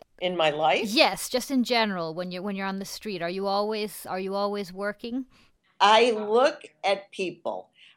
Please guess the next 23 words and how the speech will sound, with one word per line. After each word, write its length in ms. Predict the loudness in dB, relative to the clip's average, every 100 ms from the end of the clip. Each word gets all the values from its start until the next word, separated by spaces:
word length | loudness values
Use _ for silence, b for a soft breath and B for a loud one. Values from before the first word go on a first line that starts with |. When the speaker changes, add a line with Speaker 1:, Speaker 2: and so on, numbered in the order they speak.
| 0
Speaker 1:
I 160 | 2 2
definitely 1080 | 2 2 2 0 -2 -2 -2 0 -2 -4 -2
am 320 | 0 0 -2 0
observant. 680 | -2 -2 -2 -2 -4 -6
That 180 | 0 0
doesn't 380 | 2 -2 -2 -4
mean 220 | -4 -4 -2
I'm 180 | -4 -4
approaching 640 | -8 -2 -2 -2 -10 -14
people, 500 | -12 -12 -8 -8 -6 4
but, 300 | 4 4 0 b b b b -10
you 180 | -4
know, 220 | 2 4 4
I 300 | 4 4 4
actually 480 | 2 0 -6 -6
don't 500 | -6 -4 0 0 -2
have 320 | -6 -2 -2 -2
an 60 |
iPhone. 680 | -4 -4 -6 -6 -8 -6 -6
I 220 | 0 2
like 460 | 2 4 4 2 -2
my 180 | 0 0
head 420 | -2 0 0 0